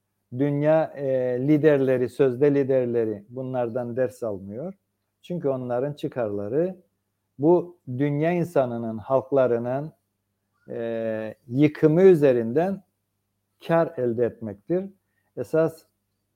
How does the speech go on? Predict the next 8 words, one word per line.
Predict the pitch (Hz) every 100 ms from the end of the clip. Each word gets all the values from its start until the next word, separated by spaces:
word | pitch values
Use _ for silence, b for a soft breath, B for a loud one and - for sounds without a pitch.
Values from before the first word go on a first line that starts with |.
| _
konu | - 139 135 151
budur. | 156 113 135 180 _ _ _
Ve | 127 131
bugün | 165 170
Ukrayna'da | 156 135 151 156 156 139
yaşanan | 127 123 123 127 131 135 - _ _ _ _
hikaye | 151 135 139 139 131
de | 123